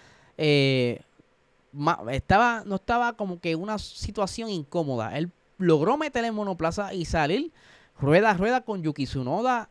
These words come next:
y, y hacer como se le llama un drag race hasta la siguiente curva, que es donde entonces consigue el pase. Pero aquí Pérez se metió porque voy a entrar, y ya es la segunda vez que pasa, porque en el Gran Premio de Singapur también tuvo este tipo de momento,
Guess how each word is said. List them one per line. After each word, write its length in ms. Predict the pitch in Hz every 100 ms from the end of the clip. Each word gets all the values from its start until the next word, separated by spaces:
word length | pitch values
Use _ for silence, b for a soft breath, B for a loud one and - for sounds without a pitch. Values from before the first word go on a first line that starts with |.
| -
y, 220 | 147 151
y 140 | 160
hacer 320 | 135 - 165 190
como 320 | 233 208 196 -
se 180 | -
le 100 | 165
llama 220 | 160 196 214
un 320 | 160 185 160
drag 240 | 165 214 -
race 340 | 151 147 - -
hasta 240 | 156 160 165
la 120 | 143
siguiente 360 | 151 160 175
curva, 280 | 185 214 240
que 80 | -
es 20 |
donde 180 | 170 175
entonces 280 | 156 180 208
consigue 300 | 160 143 151
el 60 | 123
pase. 340 | 202 - 123 B B B B B B -
Pero 220 | 143 143
aquí 480 | 131 160 254 285 - _ _
Pérez 340 | 196 240 277
se 140 | 233 196
metió 480 | 170 135 160 262 294
porque 240 | 202 147
voy 320 | 123 131 147
a 60 | 269
entrar, 380 | 214 165 156 151
y 200 | 170 151
ya 140 | 156
es 40 |
la 140 | 202 262
segunda 400 | 247 190 220 226
vez 140 | 247
que 140 | - 185
pasa, 380 | 220 226 175
porque 320 | 180 - 151 156
en 120 | 147
el 180 | 131 127
Gran 180 | 143
Premio 260 | 170 220 254
de 60 | 247
Singapur 560 | 254 226 185 202 262
también 460 | - 160 131 151 214
tuvo 320 | - 214 226
este 320 | 214 - 208
tipo 320 | 196 208 226
de 80 | 220
momento, 580 | 180 170 226 214 - 170